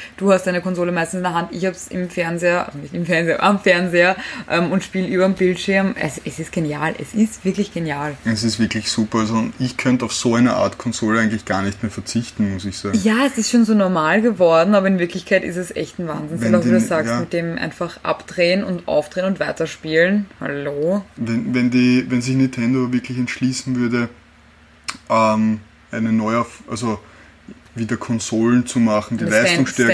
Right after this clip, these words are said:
Speaker 2: sind,
Speaker 1: Standalones.
Speaker 2: genau, die einfach, ähm, angeschlossen müssen an den Fernseher. Ich wüsste nicht, was die Alternative wäre, weil es macht sonst keiner Handhelds, außer Nintendo, wirklich gute Handhelds.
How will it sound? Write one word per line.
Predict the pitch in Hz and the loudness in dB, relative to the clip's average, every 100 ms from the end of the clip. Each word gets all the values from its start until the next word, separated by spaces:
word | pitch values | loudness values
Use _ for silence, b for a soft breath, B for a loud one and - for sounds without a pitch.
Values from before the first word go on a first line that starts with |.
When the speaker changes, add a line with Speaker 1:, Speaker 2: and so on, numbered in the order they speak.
| 175 | 2
Speaker 2:
sind, | 175 | 2
Speaker 1:
Standalones. | 120 117 - | 4 2 0
Speaker 2:
genau, | 147 113 107 113 113 B B B B - | 2 2 2 -2 -6 B B B B -4
die | 113 | -2
einfach, | 107 117 104 - - - | 0 -2 -4 -6 -12 -4
ähm, | 110 110 107 107 107 | -2 0 0 0 -2
angeschlossen | 110 117 120 123 113 - 120 | 0 0 0 0 -2 0 0
müssen | 117 110 120 | 0 0 2
an | 113 | 4
den | 113 | 2
Fernseher. | - 104 101 107 110 110 B B B B B - - - - | 0 -2 0 2 0 0 B B B B B -14 -14 -14 -10
Ich | 101 - | -10 -8
wüsste | 104 - 110 | -10 -2 2
nicht, | 110 - | 2 2
was | 107 | -2
die | - | 0
Alternative | 98 - 101 92 - 117 139 110 | -2 -2 -2 -2 0 0 2 2
wäre, | 104 95 - B B B | 0 -2 -4 B B B
weil | 110 101 98 98 95 - - | -2 0 0 0 -2 -8 -8
es | 120 - | -4 2
macht | 110 - - | 2 2 -2
sonst | 165 135 - | -4 -4 -4
keiner | - 110 107 | 0 2 2
Handhelds, | 101 101 104 123 120 - | 0 -2 0 0 0 -2
außer | 107 110 123 | -2 -2 2
Nintendo, | 113 104 104 95 117 | 2 2 -2 0 0
wirklich | 113 104 101 | 0 -2 -4
gute | - 107 131 120 | -4 -2 0 0
Handhelds. | 110 110 120 123 131 | 2 0 2 0 -2